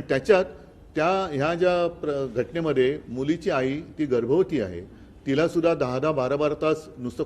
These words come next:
खोळंबून ठेवलं. तिला, अ, एकशे दोन वगैरे ताप आहे, म्हणजे तिची तब्येत बरी नाही, तिला हॉस्पिटलमध्ये ॲडमिट करावं लागलं. हे काय सरकार कोणाचं आहे? नराधमांचं सरकार आहे का?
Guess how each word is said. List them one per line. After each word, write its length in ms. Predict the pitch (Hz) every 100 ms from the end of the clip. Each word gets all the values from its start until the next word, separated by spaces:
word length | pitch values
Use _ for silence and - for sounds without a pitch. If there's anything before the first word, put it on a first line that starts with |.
| -
खोळंबून 400 | 127 147 180 180
ठेवलं. 320 | 131 107 101 - - - - 143
तिला, 460 | 139 160 170 170 - - - - 123
अ, 220 | 120 120
एकशे 260 | 117 165
दोन 260 | 147 151 160
वगैरे 220 | 156 156
ताप 360 | 156 147 165 143
आहे, 220 | 107 101
म्हणजे 240 | 110 117
तिची 160 | 139 156 -
तब्येत 260 | 127 127 151
बरी 200 | 143 123
नाही, 140 | 120
तिला 120 | 143 131
हॉस्पिटलमध्ये 640 | 113 - 151 165 170 160
ॲडमिट 260 | 131 131
करावं 220 | 123 117 113
लागलं. 280 | 110 113 123 - - -
हे 100 | 202
काय 460 | 214 - - 170 214
सरकार 360 | 180 156 208
कोणाचं 440 | 208 160 175 202 151
आहे? 100 | 107
नराधमांचं 600 | 120 139 170 185 196 -
सरकार 300 | 170 135 117
आहे 100 | 104
का? 180 | 95